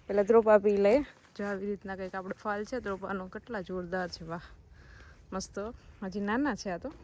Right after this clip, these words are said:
આગળ ગ્રીન કલરના જોયા અને અહીંયા જોઈ લો એકદમ આમ ઓરેન્જ કલર જેવા. આ નારિયેળી કંઈક અલગ છે, ખબર નહીં આ ક્યાંનું બિયારણ હશે ઈ.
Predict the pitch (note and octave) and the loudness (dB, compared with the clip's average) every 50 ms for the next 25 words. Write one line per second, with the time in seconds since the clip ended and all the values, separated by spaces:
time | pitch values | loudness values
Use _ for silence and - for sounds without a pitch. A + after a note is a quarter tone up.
0 | - - - - - A3 A3 A3 A#3 A#3+ A3 B3 C4+ C#4 C4+ C4 D4 C#4 C4+ C#4 | -20 -20 -10 -2 -2 0 0 0 0 -2 0 0 0 0 0 2 2 2 2 2
1 | C#4 C#4 C#4 B3 D4 D4+ D4+ D4+ C#4+ C4+ B3+ B3 B3 B3+ B3+ A#3 B3+ B3+ G3+ A3 | 2 2 0 0 0 0 0 0 0 0 0 0 2 2 2 4 4 4 4 2
2 | G3+ G3+ G#3+ A3+ G3+ G3+ A3 A3 A#3 - A#3 A3+ A3 A3 - A3+ A3+ A3+ A#3 G#3+ | 2 0 0 0 0 -4 -4 -4 -2 -4 -4 -4 -4 -6 -6 -4 -2 0 0 0
3 | A3 - - - G#3+ G#3+ G#3+ F#3 - G#3+ G#3 G3+ G#3 G3+ - - - - - - | -2 -2 -2 -2 -2 0 -2 -6 -6 -8 -8 -8 -10 -12 -14 -20 -20 -20 -20 -20
4 | - - - A3+ A3+ A#3+ A#3+ B3 B3 B3 C4+ B3+ B3 A#3+ - B3 A#3+ - - - | -14 -8 -6 -4 -4 -2 -2 -2 0 0 0 0 -2 -2 -4 -6 -6 -4 -4 -4
5 | C4 C4+ C4+ A3 - - - - C#4 D#4 - - - - - - - - - - | -2 -2 -2 -4 -6 -8 -8 -8 -8 -8 -10 -16 -20 -20 -20 -20 -10 -8 -8 -6
6 | - C#4 B3 D4+ D4 C#4 B3+ A3 G3+ G3+ - A3 G#3+ G#3+ G3+ F#3+ F#3+ F#3+ G3+ G3 | -6 -4 -2 0 0 0 0 -2 -4 -6 -6 -6 -4 -4 -6 -6 -8 -6 -2 -2
7 | F#3+ F#3+ F#3 F#3+ F#3+ G3 G3 - - F#3+ F3+ G#3 C4 | -2 -2 -2 -4 -6 -8 -10 -10 -12 -10 -8 -8 -8